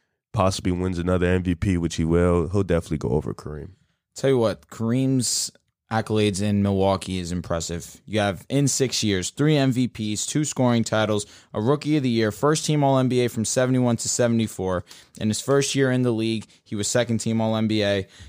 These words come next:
Speaker 2: two-time All Defense first team, two-time All Defense second team, two finals appearance,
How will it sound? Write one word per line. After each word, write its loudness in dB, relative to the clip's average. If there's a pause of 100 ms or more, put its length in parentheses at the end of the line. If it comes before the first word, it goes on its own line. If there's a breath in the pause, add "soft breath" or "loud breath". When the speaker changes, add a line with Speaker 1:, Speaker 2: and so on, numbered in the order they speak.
(100)
Speaker 2:
two-time 2
All 4
Defense -2
first 0
team, 0
two-time 2
All 4
Defense -2
second -2
team, 0
two 0
finals 2
appearance, -4